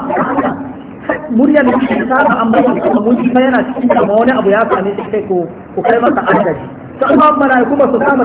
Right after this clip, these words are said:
jin muryar ka ba. Ba su saba jin muryar ka ba. Saba jin muryar ka ba. Allah ya mana asiri. Allati innal ladina inda rabbika.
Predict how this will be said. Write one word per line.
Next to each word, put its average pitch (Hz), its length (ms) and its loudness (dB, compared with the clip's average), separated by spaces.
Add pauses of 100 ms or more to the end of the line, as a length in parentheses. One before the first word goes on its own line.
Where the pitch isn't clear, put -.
jin 214 160 -2
muryar 202 240 -2
ka 135 100 -10
ba. 135 100 -12 (720)
Ba 269 120 -6
su 254 80 -8 (160)
saba 320 320 -2
jin 240 160 -2
muryar 196 320 2
ka - 160 -10
ba. - 80 -18 (1080)
Saba 277 420 0
jin 190 100 -2
muryar 170 300 -2
ka - 100 -10
ba. 147 100 -8
Allah 214 220 0
ya - 160 -2
mana 151 220 -4
asiri. - 280 -10 (400)
Allati 233 420 0
innal 226 400 4
ladina 233 460 2
inda 226 300 2
rabbika. - 600 0